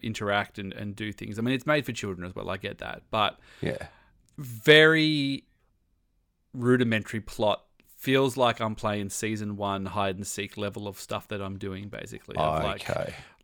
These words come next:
Speaker 1: "Go help
Speaker 2: Okay.
Speaker 1: daddy with the vegetables. Oh, I do like vegetables."
Speaker 2: Right.
Speaker 1: You know, Mister Potato is there. The, like, the final thing in the game is you get to go to Potato City.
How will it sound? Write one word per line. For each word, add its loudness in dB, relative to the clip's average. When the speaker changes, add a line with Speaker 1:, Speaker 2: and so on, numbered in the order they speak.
Speaker 1:
"Go 4
help 6
Speaker 2:
Okay. 2
Speaker 1:
daddy 6
with -2
the -4
vegetables. -2
Oh, 6
I 6
do -4
like 2
vegetables." 0
Speaker 2:
Right. -18
Speaker 1:
You 0
know, 8
Mister 4
Potato 8
is 0
there. 4
The, 0
like, 0
the 2
final 4
thing 0
in 0
the 2
game 2
is -4
you -6
get -2
to -10
go -2
to -2
Potato -4
City. -2